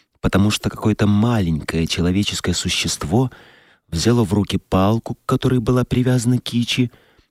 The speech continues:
и повело ее за собой, как пленницу,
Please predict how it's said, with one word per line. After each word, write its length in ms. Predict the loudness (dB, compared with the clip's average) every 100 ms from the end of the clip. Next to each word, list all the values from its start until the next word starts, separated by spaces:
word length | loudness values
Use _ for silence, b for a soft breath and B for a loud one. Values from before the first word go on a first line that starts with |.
| _ -2
и 140 | 0
повело 500 | 2 2 2 0 0
ее 300 | 0 0 0
за 100 | -2
собой, 480 | -4 -4 -2 0 0
как 220 | -2 -4
пленницу, 800 | -2 0 0 -2 -4 -8 -10 -10